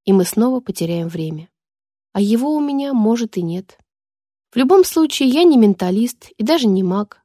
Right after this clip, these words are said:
Мне мёд точно не опасен. Тем более, что в книге чётко написано: "Малая доза совсем не страшна". От одной ложечки ничего не будет, может, даже не сработает. Я с опаской открыла крышку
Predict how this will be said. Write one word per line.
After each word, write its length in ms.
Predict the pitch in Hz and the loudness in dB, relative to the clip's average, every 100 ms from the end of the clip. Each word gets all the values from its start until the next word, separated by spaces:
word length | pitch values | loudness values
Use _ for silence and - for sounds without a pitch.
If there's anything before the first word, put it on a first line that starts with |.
| _ - | _ -2
Мне 280 | 247 392 | 2 4
мёд 320 | 294 277 277 - | 4 2 -2 -10
точно 320 | 208 - 175 | -10 -6 -4
не 160 | 175 | -4
опасен. 560 | 170 - 170 - 160 170 _ _ _ _ _ | -4 -8 -10 -10 -14 -18 _ _ _ _ _
Тем 180 | - 254 | -2 0
более, 180 | 330 311 | 2 0
что 180 | - 269 | 0 -4
в 60 | |
книге 300 | - 302 240 | -2 0 0
чётко 340 | 226 - - 226 | -2 -6 -2 0
написано: 600 | 202 196 180 - 160 170 _ _ _ | 0 -2 -6 -6 -12 -14 _ _ _
"Малая 380 | 214 226 202 175 | 2 4 4 0
доза 380 | 165 240 302 302 | -2 -2 -2 -10
совсем 400 | - 180 - 196 | -8 -8 -2 0
не 60 | 185 | 0
страшна". 540 | - 160 - 151 175 _ _ _ _ _ _ _ _ _ _ | -6 -12 -10 -12 -14 _ _ _ _ _ _ _ _ _ _
От 120 | 214 294 | -2 0
одной 240 | 311 359 | 4 4
ложечки 480 | 320 311 262 - 247 | 4 2 -2 -2 2
ничего 360 | 247 - 294 | 2 0 0
не 140 | 311 233 | 2 2
будет, 500 | 202 214 175 - _ _ _ | 2 -2 -4 -12 _ _ _
может, 480 | 202 269 302 254 - | 2 2 2 -4 -8
даже 260 | 196 277 269 | -2 0 2
не 100 | 233 | 0
сработает. 840 | - 190 170 175 180 165 165 _ _ _ _ _ _ _ _ - | 0 -4 -4 -6 -8 -10 -16 _ _ _ _ _ _ _ _ -4
Я 140 | 247 | -4
с 80 | 254 | -2
опаской 440 | 208 202 190 - | -4 -4 -6 -6
открыла 360 | 175 - 180 175 | -8 -6 -6 -6
крышку 560 | 175 240 294 - 262 | -6 -6 -6 -10 -14